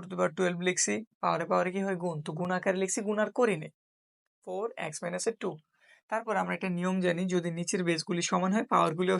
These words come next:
সমান হয়ে যায়। তো এই উপরে টুয়েলভ আর এই যে টুক সমান হয়ে গেছে, আমাদের দরকার এক্স এর। তো আমরা কি করছি? পুরোটার হাতের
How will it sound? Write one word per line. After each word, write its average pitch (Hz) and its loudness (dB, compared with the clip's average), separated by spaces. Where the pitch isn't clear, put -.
সমান 185 4
হয়ে 190 4
যায়। 226 2
তো - -18
এই 160 -8
উপরে 190 2
টুয়েলভ 202 2
আর - 2
এই 156 -2
যে 160 -2
টুক - -12
সমান 165 0
হয়ে 160 0
গেছে, 170 0
আমাদের 233 -4
দরকার 220 -2
এক্স - -4
এর। 180 -6
তো - -6
আমরা 180 0
কি 214 -8
করছি? 220 0
পুরোটার 247 0
হাতের 190 0